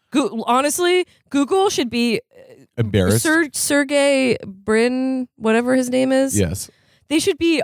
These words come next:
Speaker 1: honestly embarrassed.
Speaker 2: Ashamed of what they've done.
Speaker 1: The l-, actual last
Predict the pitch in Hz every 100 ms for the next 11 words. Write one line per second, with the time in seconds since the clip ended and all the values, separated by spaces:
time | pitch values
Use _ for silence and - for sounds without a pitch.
0 | - 214 240 - 277 277 277 - _ _
1 | 208 208 165 - 185 175 147 101 104 -
2 | 104 95 98 101 98 98 98 87 87 104
3 | 220 247 240 - 202 - 214 302 - 294
4 | 269 214 220 247